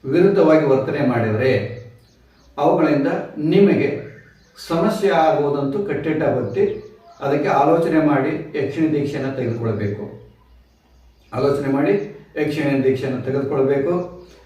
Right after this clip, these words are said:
ನಮ್ಮ ತಕ್ಷಶಿಲಾ ಗುರುಕುಲ ಮಹಾವಿದ್ಯಾಲಯ ಬ್ರಹ್ಮವಿದ್ಯೆ, ಆತ್ಮವಿದ್ಯೆ, ತಂತ್ರವಿದ್ಯೆ, ಸ್ಮಶಾನ ಸಾಧನೆ, ಸಮಸ್ಯೆಯಲ್ಲಿ ಬಳಲುತ್ತಿರುವವರು ತಂತ್ರ ಸಾಧನೆಯನ್ನ, ಸ್ಮಶಾನ ಸಾಧನೆಯನ್ನ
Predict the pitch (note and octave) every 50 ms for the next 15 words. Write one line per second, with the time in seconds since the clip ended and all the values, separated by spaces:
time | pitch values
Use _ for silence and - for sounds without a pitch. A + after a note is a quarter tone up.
0 | - - - - C3+ - - - - G3 - - - - E3 D3 D3 D3 D3+ C#3+
1 | C#3+ D3 C#3+ C#3 C3+ C3+ - C#3+ D3 C#3+ C#3+ C#3 - C#3 C3+ C3 C3+ C3+ C3+ -
2 | - - - - - - - - _ _ _ _ - A#2+ B2+ C#3 C#3 C#3+ D#3 D3+
3 | D3 C#3+ C#3+ D3 D3 D3+ D3+ - B2+ B2+ C3 - C#3+ C#3 C#3+ C#3 C#3 D3 D3+ D3+
4 | D#3 - - - - - - - - _ _ _ _ _ _ _ _ _ _ _
5 | _ _ _ _ _ _ _ _ _ _ - C3+ C#3+ D#3 D#3 D3 D3 D3 C#3+ C#3
6 | C#3+ D3 D3+ D3 - - - - - C3 A#2 A2+ C#3+ C#3+ C#3+ D3 D3 C#3+ C#3 C3
7 | B2+ B2+ C3 D3 D#3 - - - - - - - _ _ _ - C#3+ C3+ D3+ D3
8 | D3 - D3 C#3 C#3+ C#3+ C3 C3 C3 C3 C3+ C3+ C3+ C3+ C3 C3 C3 B2+ B2+ B2+
9 | - - - - - - - _ _ - C#3 C#3 C3+ C#3+ - - - A2 A#2+ B2+
10 | B2+ B2+ B2+ B2 B2 B2+ B2+ B2+ B2+ - - - - - - - - C3+ B2 A#2
11 | - C#3+ C#3 C3+ C3 - C3+ B2+ A2+ A#2+ B2 A#2+ A#2 A#2+ A#2+